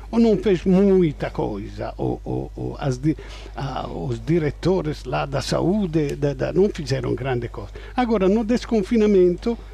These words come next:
non fizeram Nada. Essa é a desorganização geral de Portugal. Não é, não é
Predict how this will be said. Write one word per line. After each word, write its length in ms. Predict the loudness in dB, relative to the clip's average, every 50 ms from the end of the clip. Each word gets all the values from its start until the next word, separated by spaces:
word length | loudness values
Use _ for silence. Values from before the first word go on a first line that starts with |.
| -18 -18 -2 2
non 200 | 4 4 4 4
fizeram 580 | 4 2 2 4 4 2 4 4 4 2 2 0 -4 -12 -16 -16 -16 -16 -16 -16 -4 2
Nada. 560 | 4 6 6 6 4 4 0 -2 -4 -6 -6 -2
Essa 280 | -2 -2 -2 0 -2
é 40 | -2
a 40 | -2
desorganização 1000 | 0 0 0 0 0 0 0 2 2 2 2 0 -4 -6 -2 -2 0 0 0 0 -4 -8 -14 -12 -4
geral 400 | 0 2 2 2 2 0 0 0
de 100 | -2 -2
Portugal. 600 | 0 0 -2 -2 -2 -4 -2 -2 -2 -2 -2 -6
Não 260 | -4 0 2 4 4
é, 120 | 4 4 4
não 200 | 4 4 4 4
é 160 | 4 2 0